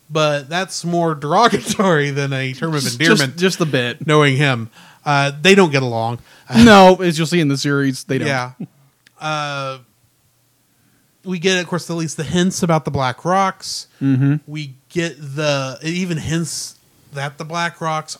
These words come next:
Speaker 1: are connected to her magic.
Speaker 2: Mm-hmm.
Speaker 1: Um, we do get, of course, another, uh, we, we do get another horse character
Speaker 2: Mm-hmm. Yes.
Speaker 1: for Maximus to fall in love with.
Speaker 2: Yes.
Speaker 1: Um,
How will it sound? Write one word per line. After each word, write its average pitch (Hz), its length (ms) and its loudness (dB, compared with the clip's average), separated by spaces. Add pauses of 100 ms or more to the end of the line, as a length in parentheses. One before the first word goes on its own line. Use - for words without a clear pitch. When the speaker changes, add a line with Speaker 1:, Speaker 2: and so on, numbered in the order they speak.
Speaker 1:
are 147 240 -4
connected 175 720 -12
to 170 240 -14
her 160 200 -10
magic. 156 760 -8
Speaker 2:
Mm-hmm. 139 360 6 (1080)
Speaker 1:
Um, 120 580 -8 (1160)
we 147 120 -8
do 156 160 -2
get, 156 260 0
of 135 80 -18
course, - 720 -6 (300)
another, 156 420 -6
uh, 135 280 -4 (720)
we, 156 160 -14
we 160 180 -8
do 147 140 -4
get 151 120 -4
another 139 240 -6
horse - 720 -8 (140)
character 147 640 4 (180)
Speaker 2:
Mm-hmm. 151 160 0
Yes. 120 260 2
Speaker 1:
for 143 200 2
Maximus 139 540 -4
to 151 80 -14
fall 151 200 -2
in 151 80 -6
love 151 180 -6
with. 156 240 -8 (120)
Speaker 2:
Yes. 156 560 2
Speaker 1:
Um, 127 720 -4